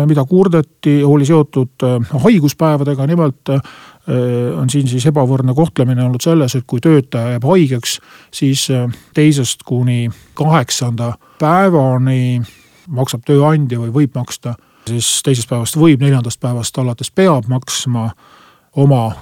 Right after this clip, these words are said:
kulu ja kirjadega haiguspäevade hüvitist. Ja, äh, töölepingulise suhte puhul siis peetakse, äh, tulumaks kinni ja ka sotsiaalmaksu tööandja, äh, nendelt, äh, hüvitistelt ei maksa. Füüsilisest isikust ettevõtja puhul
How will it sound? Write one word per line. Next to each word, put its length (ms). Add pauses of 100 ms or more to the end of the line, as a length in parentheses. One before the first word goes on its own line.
kulu 220
ja 60
kirjadega 560 (520)
haiguspäevade 500
hüvitist. 560 (440)
Ja, 400 (180)
äh, 140
töölepingulise 640
suhte 300
puhul 320
siis 200
peetakse, 440
äh, 420
tulumaks 420
kinni 300
ja 60
ka 60
sotsiaalmaksu 840 (380)
tööandja, 540 (180)
äh, 120 (300)
nendelt, 440
äh, 160 (400)
hüvitistelt 500
ei 60
maksa. 420 (220)
Füüsilisest 340
isikust 220
ettevõtja 640
puhul 300